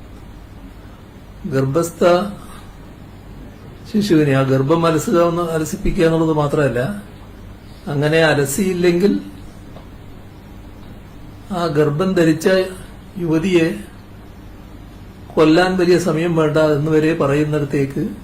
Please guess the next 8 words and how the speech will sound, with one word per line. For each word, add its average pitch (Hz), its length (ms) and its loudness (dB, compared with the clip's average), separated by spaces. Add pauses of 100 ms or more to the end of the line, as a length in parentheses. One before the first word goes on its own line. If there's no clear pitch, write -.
എത്തുന്ന 147 340 -2
അവസ്ഥ, 123 380 0
അതൊക്കെ 151 640 -2
നിങ്ങൾ 160 380 0 (480)
പുറത്തു 156 220 2
കൊണ്ടുവന്ന 156 400 4
കാര്യങ്ങളാണ്. 120 560 -2 (1160)
അപ്പോ 190 460 0